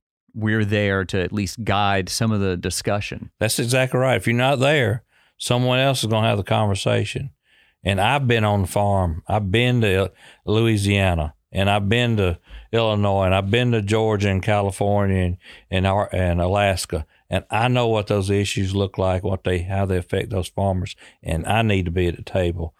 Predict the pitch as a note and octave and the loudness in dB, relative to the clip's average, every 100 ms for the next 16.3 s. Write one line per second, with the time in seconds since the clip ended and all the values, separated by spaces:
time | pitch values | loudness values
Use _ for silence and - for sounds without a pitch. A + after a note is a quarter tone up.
0 | _ _ - F2+ F#2+ F#2 - F#2 F2 E2+ | _ _ -6 -2 -2 -2 -2 0 0 0
1 | E2+ D2+ - F#2+ F2+ F#2 F#2 F2 - E2+ | -2 -4 -6 -4 0 0 0 -2 -4 -2
2 | F2 D#2+ F2+ E2+ E2 - - _ - D#2+ | -2 -2 0 0 -2 -6 -20 _ -4 -2
3 | D#2 F2+ G2 G#2 - F2 E2 E2+ E2 F2 | -2 2 2 0 -2 -2 0 -2 -2 -2
4 | E2 D#2+ E2+ E2 D#2+ D#2+ E2 D#2+ D#2 D#2+ | -2 -2 -2 -2 -2 -2 -2 -2 -4 -4
5 | E2 D#2+ D#2+ E2+ - - - G#2 A#2 C#3 | -4 -2 -4 -6 -14 -20 -6 -2 0 2
6 | B2+ B2 A#2 A2 G#2 G2+ G2+ G2+ - F#2 | 2 2 2 0 2 2 2 0 -2 -2
7 | G2+ G2 - - - - - G#3+ G3 F3+ | 0 0 -2 -14 -20 -20 -6 -2 2 2
8 | E3+ - C3+ B2 B2+ A2 A2 - A#2+ - | 0 0 0 2 2 0 -2 0 -2 0
9 | G2+ F#2 _ _ _ G#2 A2 A2+ A2 G#2 | -4 -4 _ _ _ -2 0 0 0 2
10 | G2+ G2 - G2+ G2+ F#2 - G2+ G2 - | 2 0 0 0 0 -2 0 0 0 -2
11 | F#2 F#2 G#2 A2 G2 G2+ F#2+ F#2+ F#2+ F#2 | -2 0 0 0 0 0 0 2 0 0
12 | - G2 G2 F#2 - - _ _ F#2+ - | -2 0 0 -2 -10 -20 _ _ -6 -4
13 | - A#2 A2 G#2+ G#2 G2+ F2+ G2+ F#2 F2 | -2 -2 0 2 0 -2 -2 0 0 -2
14 | - F2 - - F2+ F2 - F2 E2+ G2+ | -4 -4 -6 -2 -2 -2 -2 -2 -2 -4
15 | - D#2+ D#2 D#2+ E2 D#2 C#2+ - E2+ F2+ | -2 -2 0 -2 -2 -4 -6 -6 -8 -8
16 | F#2 E2 G#2+ | -10 -10 -12